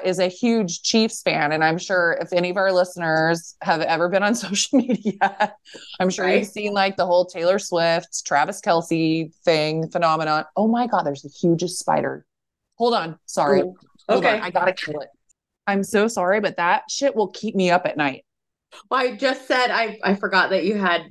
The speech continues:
Speaker 2: your headphones in, but I said, "Don't miss her. It's gonna come get you."
Speaker 1: I've, that's, I've
Speaker 2: <laughs>
Speaker 1: definitely done that. I was like, "Oh my God, I'm never gonna sleep tonight if I know that thing's in here."
Speaker 2: I have
Speaker 1: Um,
Speaker 2: had some giant spiders
Speaker 1: huge,
Speaker 2: over the last
Speaker 1: huge,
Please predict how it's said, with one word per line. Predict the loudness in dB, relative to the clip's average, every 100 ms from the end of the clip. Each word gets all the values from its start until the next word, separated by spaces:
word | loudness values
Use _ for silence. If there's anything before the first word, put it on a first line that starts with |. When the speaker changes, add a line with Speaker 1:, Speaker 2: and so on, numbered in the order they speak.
| _
Speaker 2:
your | 0 2 2 -4
headphones | -4 -2 0 -2 0
in, | -2 0
but | 0
I | 2
said, | 0 -2 -2
"Don't | 2 2 2 -2
miss | 0 0 2
her. | 0
It's | 2 0
gonna | -2 0 0
come | 0 0 2
get | 0 0
you." | -2 0 0
Speaker 1:
I've, | 0 0 0
that's, | 0 0 -2
I've | -2 0 -2
Speaker 2:
<laughs> |
Speaker 1:
definitely | -2 -2 -2 0
done | 0
that. | 2 0 0
I | 0
was | 2
like, | 0 0
"Oh | 2 2 2
my | -2 2
God, | 2 2 0
I'm | 2 2
never | 2 2 2
gonna | 0 -4
sleep | 2 2 2
tonight | 0 0 0
if | 0
I | 2
know | 2
that | 0 0
thing's | 0 2
in | 2 0
here." | -6 -12 _ _ _ _ _ -20 -10
Speaker 2:
I | -2 0
have | 0 0 -2
Speaker 1:
Um, |
Speaker 2:
had | -2 -2 0 2
some | 2 -2 -6
giant | 0 2 2 0 -6
spiders | -6 0 0 2 0 0 -4 -2
Speaker 1:
huge, | 0
Speaker 2:
over | 2 0
the | 0 0
last | 0 0 -2 -8
Speaker 1:
huge, | -10 -10